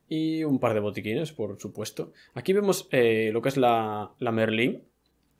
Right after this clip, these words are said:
y en el que podemos acceder desde aquí. Es decir, si estamos en apuros, tenemos que hacer algún scout así rápido, pues nos venimos por aquí, accedemos al interior de lo que es nuestra nave y desde aquí saldríamos despedido por el inferior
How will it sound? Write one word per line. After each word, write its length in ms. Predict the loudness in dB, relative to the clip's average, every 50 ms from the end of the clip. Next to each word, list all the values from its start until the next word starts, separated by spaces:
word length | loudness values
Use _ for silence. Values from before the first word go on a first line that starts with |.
| -20 -12 _
y 120 | 2 4 6
en 100 | 6 6
el 100 | 4 2
que 120 | 0 0
podemos 280 | 0 2 2 2 0 0
acceder 380 | -2 -2 0 0 0 0 0
desde 200 | -2 -4 -4 -4
aquí. 300 | -4 -6 -6 -8 -10 -12 _ -10
Es 120 | -8 -8
decir, 280 | -6 -4 -4 -4 -4 -4
si 460 | -8 -8 -8 -8 -6 -6 -6 -6 -6
estamos 320 | -6 -4 -2 -2 0 0
en 80 | 0 0
apuros, 320 | 0 0 0 -2 -2 0
tenemos 340 | 0 0 2 2 0 0 0
que 80 | -2 -2
hacer 220 | 0 0 0 2
algún 360 | 2 2 0 0 -2 -2 -2 -2
scout 360 | -2 -2 -2 0 0 -2 -2
así 180 | -4 -2 -2
rápido, 540 | -2 0 0 0 0 0 -2 -2 -2 -4 -6
pues 160 | -6 -6 -6
nos 100 | -6 -6
venimos 280 | -6 -6 -6 -6 -6 -4
por 160 | -4 -2 -2
aquí, 360 | -2 -2 -2 -4 -4 -6 -8 _ _ _ -20 -20 _ _ _ _ _ _ _ _ -14
accedemos 560 | -12 -8 -4 -2 -2 0 0 -2 -2 -4 -4
al 440 | -4 -4 -4 -4 -4 -4 -2 0 0
interior 400 | 2 2 2 2 2 2 2 2
de 680 | 0 0 0 0 -2 -2 -2 -2 -2 -4 -4 -6 -10 _ _
lo 180 | -4 -2 -2 0
que 120 | 0 -2
es 140 | -2 0 0
nuestra 360 | 0 0 0 0 -2 0 0
nave 320 | 0 0 0 -2 -4 -6 -10 _ _ _ _ _ _ _ _ _ _ _ _ _ _ -20 -20 -10 -4
y 120 | -2 0
desde 180 | 0 0 0 0
aquí 160 | 2 2 2
saldríamos 460 | 2 2 0 0 2 0 0 0 -2
despedido 640 | -4 -4 -4 -4 -4 -4 -2 -2 -2 -4 -4 -6 -8 -14 _ -20 _ _
por 160 | 2 4 6 6
el 100 | 6 4
inferior 560 | 4 4 2 2 4 4 4 4 2 -2